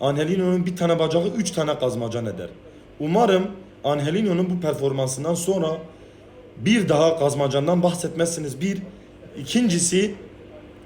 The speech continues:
Angeli-, Angelinho'nun satın alma opsiyonu kaldırılsın. Bununla ilgili algı yapanlara da sesleniyorum. Utanın ya. Ya daha bir buçuk, iki ay olmuş bu futbolcuların arkadaşlar. Sabır göstermek zorundayız. Yapmayın ya.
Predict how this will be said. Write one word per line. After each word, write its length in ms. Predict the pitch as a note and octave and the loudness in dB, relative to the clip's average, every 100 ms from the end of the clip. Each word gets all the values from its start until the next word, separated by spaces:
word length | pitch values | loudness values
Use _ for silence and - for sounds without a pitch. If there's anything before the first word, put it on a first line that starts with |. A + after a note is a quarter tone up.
| - | -2
Angeli-, 580 | C#3+ E3+ D#3+ E3 F#3 E3+ | 2 2 4 4 4 2
Angelinho'nun 840 | F3 E3+ E3+ G#3+ A3+ G3 F#3 F3 - - - - | 2 4 4 4 4 4 4 0 -4 -14 -20 -20
satın 340 | - E3+ E3+ G#3 | 0 2 4 2
alma 200 | G3 G#3 | 4 4
opsiyonu 400 | G#3 - F#3+ G3+ | 4 2 0 2
kaldırılsın. 600 | G3+ F#3+ F#3 F3+ - D#3+ D3+ | 2 4 4 2 0 -4 -2
Bununla 220 | F#3 G3+ | 0 2
ilgili 300 | F#3 F#3 G3 | 2 0 0
algı 280 | E3 D#3+ E3+ | 2 2 2
yapanlara 540 | A3+ G3+ E3+ E3 F#3 | 0 2 0 2 2
da 80 | F#3+ | 2
sesleniyorum. 560 | - C#3+ C3+ A2 G2+ G2+ - | -2 -4 -4 -8 -8 -10 -8
Utanın 440 | F3 F3 G3 F3 | -4 0 0 0
ya. 200 | B2 G2+ G2 - - - - - - - - | -4 -6 -8 -12 -20 -20 -20 -20 -20 -20 -8
Ya 260 | - G3+ F3 | 2 4 6
daha 200 | F#3 F#3+ | 4 4
bir 160 | F#3 E3+ | 2 -2
buçuk, 220 | E3+ - | -6 -6
iki 180 | - F3+ | 0 2
ay 120 | D#3+ | 2
olmuş 260 | D#3 C#3 A#2+ | -2 -6 -10
bu 40 | A#2 | -14
futbolcuların 500 | A2+ A#2+ A2 A2+ A#2 | -10 -10 -8 -8 -8
arkadaşlar. 460 | A#2 D#3 C#3+ C3+ - - - | -8 -8 -6 -8 -8 -16 -20
Sabır 400 | - - E3 E3 | -12 -2 2 4
göstermek 580 | F#3 E3+ - C#3+ C#3 E3+ | 2 0 0 -2 -2 -2
zorundayız. 540 | D#3+ D3 A2+ G2+ F#2 B2+ | -2 -6 -6 -10 -8 -4
Yapmayın 460 | F3+ F3+ C#3 A2 | -4 -2 -6 -8
ya. 160 | G2+ | -10